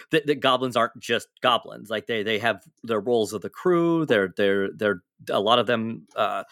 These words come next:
like, what, Breeches is, is it Breeches that had, like, a specific title and Brazen Plunderer, but, but the original Dockside Extortionist came out in a commander set,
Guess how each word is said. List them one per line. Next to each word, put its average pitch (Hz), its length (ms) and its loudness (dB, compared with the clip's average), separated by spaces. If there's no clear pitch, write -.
like, - 120 -2
what, 123 220 -6
Breeches 113 460 2
is, 107 420 -2
is 113 100 -4
it 131 120 -2
Breeches 123 440 -2
that 131 180 2
had, 123 300 -2
like, 120 200 -2
a 120 140 -10
specific - 560 -12
title 117 380 0
and 104 260 -8
Brazen 151 400 2
Plunderer, 113 500 2
but, 117 140 -2
but 165 180 6
the 151 180 2
original 202 340 4
Dockside 127 520 2
Extortionist 107 600 -6
came 151 240 0
out 151 160 4
in 127 80 -2
a 123 40 -2
commander 98 400 -6
set, - 260 -10